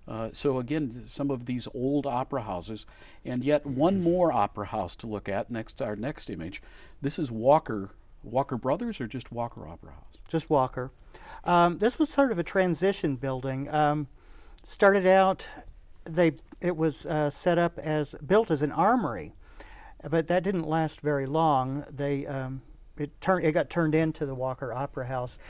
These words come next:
Speaker 2: It's been remodeled I don't know how many times.
Speaker 1: And this is at the corner of Neal and Park?
Speaker 2: Neal and Park,
Speaker 1: Which is
Speaker 2: right.
Speaker 1: now, like, a Chicago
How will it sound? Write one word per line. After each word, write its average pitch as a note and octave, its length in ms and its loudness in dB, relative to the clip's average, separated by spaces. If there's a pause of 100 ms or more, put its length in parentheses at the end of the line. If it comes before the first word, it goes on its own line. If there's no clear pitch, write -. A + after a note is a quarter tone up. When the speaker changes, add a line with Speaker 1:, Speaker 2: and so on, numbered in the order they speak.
(220)
Speaker 2:
It's - 80 -20
been F#3+ 180 4
remodeled D3+ 580 2
I B2+ 60 -4
don't B2+ 140 -10
know A2+ 60 -14
how C3 180 -8
many A#2 240 -8
times. A2 520 -8
Speaker 1:
And C#3 160 0
this E3+ 220 -2
is C#3+ 140 -2
at C#3 100 0
the A#2 80 -6
corner C#3+ 500 0
of G#2+ 200 -4
Neal C#3+ 420 0
and A2 320 -6
Park? D3+ 300 -4
Speaker 2:
Neal D#3 260 2
and F#3 120 0
Park, A#2 420 -2
Speaker 1:
Which B2+ 160 0
is C3+ 60 -2
Speaker 2:
right. A2+ 140 -2
Speaker 1:
now, C3+ 200 -2
like, A#2+ 260 -8
a A2 180 -8
Chicago A2+ 480 -10